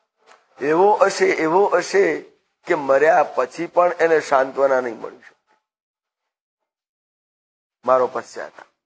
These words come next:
રામના વિયોગમાં, શરીર છોડવાનો અને એ પશ્ચાતાપ. ઘણી વાર કે ને, કે માણસની આની કઈ ગતિ થશે?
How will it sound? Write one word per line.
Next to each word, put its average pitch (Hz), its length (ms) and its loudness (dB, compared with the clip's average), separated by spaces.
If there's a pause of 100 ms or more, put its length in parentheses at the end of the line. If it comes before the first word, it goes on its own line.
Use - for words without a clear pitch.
(1600)
રામના 131 480 0
વિયોગમાં, 107 580 -8 (380)
શરીર 147 320 -2
છોડવાનો 113 640 -6 (300)
અને 123 160 -4
એ 120 160 -8
પશ્ચાતાપ. - 680 -10 (340)
ઘણી 139 180 -2
વાર 147 200 2
કે 156 180 -6
ને, 117 140 -18 (400)
કે 139 60 -18
માણસની 135 560 -2 (160)
આની 131 200 -4
કઈ 143 260 -2
ગતિ 131 300 -6
થશે? - 340 -16